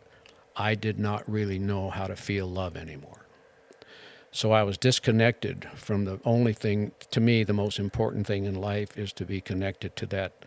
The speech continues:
being nature that is inside of us. And as I spent those, I've, I, you know, spent the decades being in, in, uh, recovery and then reading lots of books on spirituality and going to, uh,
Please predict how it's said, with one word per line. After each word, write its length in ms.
being 440
nature 520
that 240
is 160
inside 500
of 120
us. 360
And 160
as 160
I 100
spent 380
those, 280
I've, 140
I, 160
you 80
know, 60
spent 280
the 80
decades 480
being 320
in, 320
in, 260
uh, 220
recovery 840
and 200
then 240
reading 460
lots 300
of 120
books 280
on 120
spirituality 920
and 140
going 300
to, 380
uh, 160